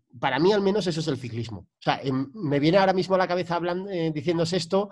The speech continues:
un, un libro que escribió el grandísimo Ander Izaguirre, que se llama Plomo en los bolsillos, que es una, bueno, una recopilación de, de la historia del Tour de Francia, desde sus primeras ediciones, cómo nació el Tour,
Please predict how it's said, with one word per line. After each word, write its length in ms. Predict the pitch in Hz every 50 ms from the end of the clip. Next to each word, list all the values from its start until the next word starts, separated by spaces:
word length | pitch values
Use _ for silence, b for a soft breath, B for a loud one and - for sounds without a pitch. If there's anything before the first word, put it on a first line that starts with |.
| B B B B B B B _ -
un, 360 | 170 156 170 175 175 175 180 -
un 640 | 175 156 156 160 160 165 170 170 170 165 165 165 160
libro 480 | 143 156 160 180 180 170 165 160 160 151
que 100 | - 160
escribió 520 | - - - 147 139 147 156 160 160 165 160
el 160 | 147 135 131
grandísimo 560 | 127 127 131 131 139 151 147 - 151 143 147
Ander 240 | 151 156 151 147 143
Izaguirre, 680 | 143 - - 143 143 151 156 156 147 151 151 151 151 _ _ _ _ _ _ _
que 100 | - 135
se 60 | 120
llama 240 | - 131 135 147 -
Plomo 220 | - 151 147 147 151
en 80 | 147
los 100 | 147 131
bolsillos, 720 | 120 139 131 120 - 160 160 147 147 151 151 160 - - _ _ _ _ _ _ _ _ _ _
que 220 | - 135 131 127 127
es 160 | 120 - 147
una, 960 | 143 135 139 135 135 135 131 131 131 131 131 131 127 127 127 127 123 120 123 - - _ _ _ _ _ _ _ -
bueno, 220 | 156 208 196 175
una 120 | 160 175
recopilación 800 | 180 202 180 196 180 170 170 165 131 - 175 185 190 190 190 180
de, 400 | 156 156 147 143 143 143 143 143 127
de 100 | 131 143 135
la 80 | 131
historia 300 | 135 - - 165 165 175
del 100 | 165 156
Tour 140 | 160 175 156
de 100 | 156 143
Francia, 320 | - 165 180 185 156 165
desde 180 | 151 143 123 135
sus 140 | 117 127 120
primeras 320 | 139 135 143 160 143 -
ediciones, 480 | 156 147 143 143 - 175 165 160 - -
cómo 200 | - 175 165 165
nació 280 | 156 139 - - 165
el 140 | 156 143 143
Tour, 200 | - 185 196 196